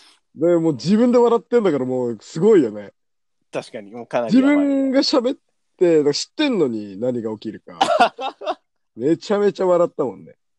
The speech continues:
Speaker 2: あー、
Speaker 1: それ聞いて。
Speaker 2: わかるわかる。
Speaker 1: うん。
Speaker 2: なんかさ、でもさ、喋った内容大雑把にしてるけど、また聞き直すと、
Speaker 1: うん。
Speaker 2: なんか、
Speaker 1: そう。
Speaker 2: ちょっとした細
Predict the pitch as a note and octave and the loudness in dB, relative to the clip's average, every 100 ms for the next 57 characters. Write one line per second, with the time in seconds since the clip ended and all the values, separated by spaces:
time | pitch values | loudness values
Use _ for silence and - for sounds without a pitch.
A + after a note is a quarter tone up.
0 | _ G#2 F#2+ F#2 F#2+ F#2 G#2 F#2 - F#2 | _ -20 -20 -20 -20 -20 -20 -20 -20 -18
1 | G#2+ G#2+ G#2 F#2+ G#2 G2+ - - - A#2 | -18 -16 -16 -14 -14 -16 -20 -20 -14 -4
2 | F3+ G3 D3+ C#3 A2 - G3 E3+ A#2 - | -2 0 0 -2 -4 -4 -4 -2 -8 -10
3 | _ _ G#3 G#3+ B3+ - E3 C3+ B2+ B2+ | _ _ -8 -4 -4 -6 -8 -8 -8 -10
4 | C3 E3 G3+ B3+ - C#3+ - - A#2 A2 | -12 -10 -8 -8 -10 -14 -14 -18 -16 -16
5 | G#2+ A#2 - A3 _ - D3+ C3 - - | -16 -14 -10 -12 _ -8 -4 -4 -6 -10
6 | B2 A2+ _ _ _ G3 G#3 D3 - - | -10 -10 _ _ _ -10 -6 -6 -2 0
7 | F#3 A3+ A#3 - G#4+ G4 D4 - | 0 -2 -6 -6 -8 -4 -8 -8